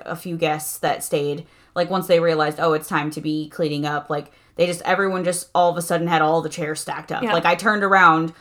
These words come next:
Speaker 1: we walked in, and there were chairs and tables everywhere.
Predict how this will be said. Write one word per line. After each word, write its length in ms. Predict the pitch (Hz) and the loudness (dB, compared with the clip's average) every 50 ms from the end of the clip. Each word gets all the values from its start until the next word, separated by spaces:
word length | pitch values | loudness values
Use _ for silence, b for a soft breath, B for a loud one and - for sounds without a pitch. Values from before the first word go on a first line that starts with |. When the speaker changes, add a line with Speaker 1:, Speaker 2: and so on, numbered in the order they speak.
| b b _ | b b _
Speaker 1:
we 120 | 208 220 | -4 0
walked 340 | 196 214 233 233 - - 247 | 2 2 2 2 2 0 -2
in, 220 | 220 185 180 175 | 0 0 0 -2
and 100 | 165 180 | -2 -2
there 80 | 180 170 | 0 0
were 80 | 175 180 | -2 -2
chairs 360 | 180 - 214 190 185 190 185 | 0 0 2 2 2 2 0
and 260 | 175 170 175 175 - | -4 -6 -6 -8 -6
tables 260 | - 202 185 175 175 | -6 -4 -2 0 0
everywhere. 460 | 175 165 170 160 165 165 165 170 165 | 0 0 0 0 0 0 -2 -2 -6